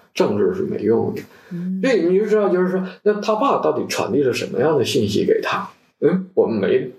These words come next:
Speaker 1: 太深入的去探讨啊，
Speaker 2: 嗯。
Speaker 1: 都跟另外一些人深入探讨过这些东西。那你好比说上海的这个事儿，它到底会影响多久？所以你好比说，从五月三十号开始，就是大家宣布解封了，是吧？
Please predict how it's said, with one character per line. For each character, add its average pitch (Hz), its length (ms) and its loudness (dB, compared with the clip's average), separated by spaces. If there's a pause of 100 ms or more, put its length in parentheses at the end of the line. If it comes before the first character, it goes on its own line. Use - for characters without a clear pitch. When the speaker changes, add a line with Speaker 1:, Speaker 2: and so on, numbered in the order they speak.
(180)
Speaker 1:
太 226 240 0
深 156 220 0
入 160 220 2
的 101 80 -2
去 104 120 -8
探 104 220 0
讨 98 160 0
啊， - 280 -4 (140)
Speaker 2:
嗯。 170 100 -4
Speaker 1:
都 160 120 -2
跟 165 180 2
另 180 100 0
外 175 180 2
一 113 60 -2
些 117 100 2
人 104 220 0
深 117 140 0
入 117 160 2
探 120 200 0
讨 101 140 0
过 90 140 0
这 92 160 2
些 92 80 2
东 190 240 0
西。 - 240 -6
那 180 100 2
你 147 240 0
好 147 140 0
比 165 100 2
说 143 140 0 (240)
上 175 400 0
海 107 260 -4
的 101 100 -4
这 113 280 2
个 101 100 0
事 - 140 0
儿， 95 260 -2
它 202 300 0
到 202 380 0
底 - 260 -8
会 135 260 2
影 107 320 0
响 107 380 -2
多 117 260 2
久？ 110 160 0 (360)
所 226 80 2
以 247 40 2
你 165 100 2
好 143 160 2
比 175 80 2
说， 170 160 2 (240)
从 170 160 2
五 123 160 4
月 143 100 4
三 170 160 2
十 165 120 2
号 160 100 2
开 156 180 2
始， 135 220 0 (220)
就 139 120 4
是 131 100 0
大 131 120 -2
家 143 140 2
宣 139 180 0
布 139 80 2
解 120 160 2
封 120 240 2
了， 117 160 2
是 123 60 2
吧？ 113 200 2